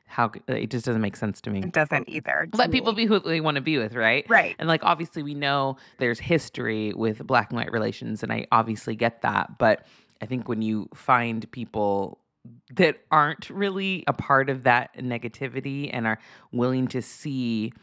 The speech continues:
Speaker 1: uh, what the history of this country is and work past it and do the work, like, you know, you, you have those people, right? And I have those people in my
Speaker 2: Yes.
Speaker 1: life as well, and he obviously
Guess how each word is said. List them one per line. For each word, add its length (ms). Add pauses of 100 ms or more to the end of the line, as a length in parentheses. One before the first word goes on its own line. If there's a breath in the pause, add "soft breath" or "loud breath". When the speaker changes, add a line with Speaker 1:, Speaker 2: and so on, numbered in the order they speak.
(380 soft breath)
Speaker 1:
uh, 280
what 400
the 80
history 560
of 160
this 120
country 400
is 400
and 240
work 220
past 460
it 240
and 180
do 140
the 100
work, 460
like, 280
you 240
know, 280
you, 260
you 160
have 220
those 180
people, 300
right? 160
And 100
I 40
have 100
those 120
people 220
in 60
my 80
Speaker 2:
Yes. 100
Speaker 1:
life 120
as 100
well, 180
and 100 (220 soft breath)
he 140
obviously 440